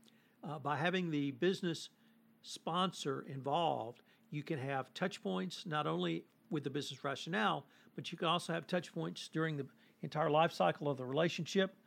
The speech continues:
They can meet with the third party. They can, uh,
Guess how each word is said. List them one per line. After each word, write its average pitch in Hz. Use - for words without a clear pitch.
They 147
can 143
meet 170
with 165
the 147
third 175
party. 175
They 143
can, 135
uh, 127